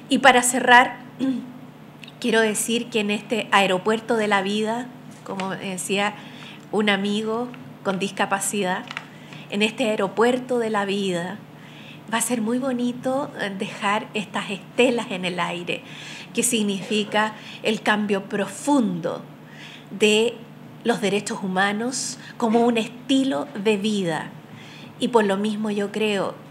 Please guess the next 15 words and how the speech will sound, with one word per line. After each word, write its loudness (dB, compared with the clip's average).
que 0
la 2
toma 0
de -2
conciencia -2
es 4
el 0
conector 0
básico 4
para 4
los 0
cambios -2
sociales, 0
actitudinales, -2
culturales, 6